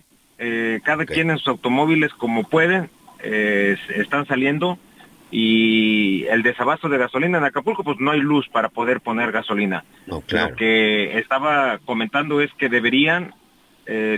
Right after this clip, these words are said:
Speaker 1: surtir las gasolineras que están en Chilpancingo, en el Ocotito y en Tierra Colorada, que es, son los mun-, Ocotito, Chilpancingo Capital, es el mismo municipio. Ahí hay aproximadamente ocho gasolineras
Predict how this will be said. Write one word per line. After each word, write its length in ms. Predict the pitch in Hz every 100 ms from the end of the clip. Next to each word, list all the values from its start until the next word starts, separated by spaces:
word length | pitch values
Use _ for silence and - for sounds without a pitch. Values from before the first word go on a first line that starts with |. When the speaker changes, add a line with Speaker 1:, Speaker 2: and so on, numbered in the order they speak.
| -
Speaker 1:
surtir 320 | 117 117 165
las 120 | 170
gasolineras 560 | 135 131 117 113 147 151
que 80 | 113
están 240 | - 139
en 80 | 127
Chilpancingo, 760 | 120 110 113 110 139 151 185 - - _ _ _
en 240 | 101 107
el 240 | 110 107 107
Ocotito 680 | - 113 160 - 180 185 _ _ _ _ - _ _
y 260 | 120 135 151
en 240 | 147 139
Tierra 260 | _ 127 135
Colorada, 640 | 131 120 139 135 120 - _
que 260 | - 113 120
es, 80 | 117 - -
son 220 | - 135
los 120 | 135
mun-, 220 | 120 120 - 185 - - - - - -
Ocotito, 680 | 131 135 - 175 185 175 - -
Chilpancingo 600 | - 131 131 123 165 165
Capital, 500 | 151 - - 175 175 - _
es 180 | - 139
el 120 | 131
mismo 280 | 127 123 131
municipio. 600 | 120 117 104 131 98 82 _ - _ - - _
Ahí 340 | 117 139 160 -
hay 680 | 139 147 147 143 135 123
aproximadamente 1040 | 117 - 107 131 131 135 135 135 113 131 127
ocho 300 | 127 156 151
gasolineras 640 | 127 127 117 139 170 190